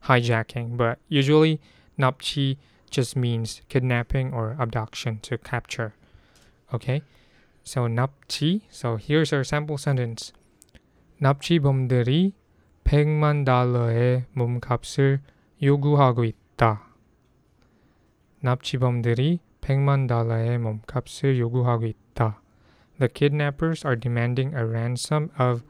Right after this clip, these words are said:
one million dollars. Okay, so one million is 백만. Um, okay, let's talk about math next time, okay?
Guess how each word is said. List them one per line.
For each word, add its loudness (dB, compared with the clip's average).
one 0
million -2
dollars. -8
Okay, -2
so -2
one 0
million 2
is -4
백만. -6
Um, -2
okay, -2
let's 2
talk 0
about 2
math 0
next -2
time, -6
okay? -8